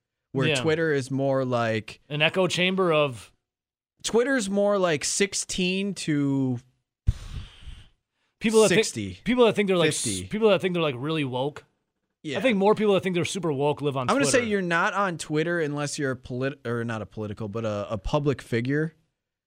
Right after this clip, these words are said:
Speaker 2: Yeah.
Speaker 1: If you're over the age of forty.
Speaker 2: I will say, uh, the older crowd ruined Facebook. Facebook ruined itself, though, with the share button and the li-, Facebook was so awesome before the share button.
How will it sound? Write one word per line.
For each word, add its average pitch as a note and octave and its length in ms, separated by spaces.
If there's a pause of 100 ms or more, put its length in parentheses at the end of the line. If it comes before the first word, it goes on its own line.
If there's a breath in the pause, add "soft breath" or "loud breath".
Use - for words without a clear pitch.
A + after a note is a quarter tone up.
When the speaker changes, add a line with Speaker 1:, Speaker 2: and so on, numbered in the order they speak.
(100)
Speaker 2:
Yeah. C#3+ 280
Speaker 1:
If C3+ 140
you're C#3+ 200
over D3 280
the C#3 140
age B2+ 240
of A#2 160
forty. G2+ 800 (1200)
Speaker 2:
I F#3 100
will A#3 160
say, F3 560 (580)
uh, D#3 300
the D#3 140
older F#3 320
crowd F3 340
ruined D#3 380
Facebook. D#3 560 (1600)
Facebook G3 480
ruined D#3 260
itself, D3+ 400
though, D3+ 140
with C#3+ 160
the C#3 80
share C#3+ 340
button D3 480 (140)
and B2 600
the B2+ 100
li-, A#2 220 (240)
Facebook G#3 380
was C3+ 120
so D3+ 160
awesome B2+ 300
before A#2+ 320
the C#3 80
share C#3+ 280
button. D3 360